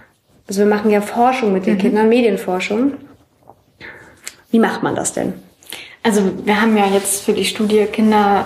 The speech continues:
Speaker 2: interviewt und beobachtet im Alter von, äh, zwei bis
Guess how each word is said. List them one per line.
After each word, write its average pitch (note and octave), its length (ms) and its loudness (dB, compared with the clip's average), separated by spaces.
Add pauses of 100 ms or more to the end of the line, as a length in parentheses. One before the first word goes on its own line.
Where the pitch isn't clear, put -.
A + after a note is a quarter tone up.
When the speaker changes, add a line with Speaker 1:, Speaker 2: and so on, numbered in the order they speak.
Speaker 2:
interviewt G3 720 0 (380)
und G3 260 -2
beobachtet C4+ 920 0
im A3+ 100 0
Alter G3 300 0
von, G3 400 -2
äh, F#3 300 -4
zwei G3 420 0
bis G3 520 -2